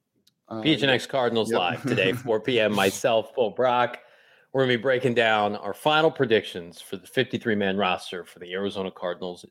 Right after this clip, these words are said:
Speaker 2: Do not miss it.
Speaker 1: Um, and also don't miss Four Peaks on or Four Peaks, Eighth Street Pub Wednesday. Uh, we'll be previewing the A S U football game as well as all the other shows going live, and P H N X Bets Daily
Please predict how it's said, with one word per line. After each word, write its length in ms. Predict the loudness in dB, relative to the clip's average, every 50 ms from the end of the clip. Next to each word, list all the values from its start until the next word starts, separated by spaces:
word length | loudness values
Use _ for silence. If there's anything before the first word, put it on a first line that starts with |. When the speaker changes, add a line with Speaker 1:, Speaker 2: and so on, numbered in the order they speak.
| -10 -4
Speaker 2:
Do 320 | -2 -2 -2 -2 -2 -4 -6 -4
not 360 | -2 0 0 2 2 0 -2
miss 300 | -2 -2 -2 -2 -2 -2
it. 220 | -4 -6 -6 -8 _ _ _ _ _ _ -20 -20 -20 -20 -20 _ _ _ -4
Speaker 1:
Um, 180 | -2 0 0
and 100 | 2 0
also 160 | 0 0 0
don't 220 | 2 2 2 2 0
miss 140 | -2 -4 -4
Four 260 | 0 2 2 2 2
Peaks 320 | 2 0 0 0 -2 -4
on 500 | -4 -2 -2 0 0 0 -2 -4 -6 -10 -14 _ _ _ _ -4
or 220 | -4 -2 -2 -4
Four 200 | 0 2 2 2
Peaks, 240 | 4 2 0 0 0 0
Eighth 120 | 0 0
Street 200 | 2 2 0 2
Pub 380 | 2 2 2 4 2 -2 -4 -8 -4
Wednesday. 640 | -2 0 0 0 0 0 0 2 2 2 2 0 -4 -12 -20 -20 -20 _ _ -8
Uh, 200 | -4 -2 -2 0
we'll 120 | 0 0
be 120 | -2 -2
previewing 520 | -4 -2 0 0 0 2 2 2 2 2 2
the 100 | 2 0 0
A 120 | 0 -2 -2
S 180 | -4 -4 -2
U 180 | 0 0 0 0
football 480 | 0 0 -2 0 2 4 4 4 4 4
game 340 | 2 2 2 2 0 0
as 140 | -2 -4 -4
well 220 | -2 -2 -2 -2 -2
as 80 | 0
all 100 | 0 0
the 100 | 0 0
other 120 | 0 -2 -2
shows 200 | -2 -2 -4 -4
going 200 | -4 -6 -6 -4
live, 280 | -4 -2 -2 -4 -4 -6
and 340 | -8 -6 -6 -6 -6 -8 -10 -14 -18 -20 -20 -20 _
P 120 | 0 0 2
H 100 | 4 4
N 60 | 2
X 100 | 4 4
Bets 200 | 2 0 0 0
Daily 320 | -2 -2 -2 -2 -4 -4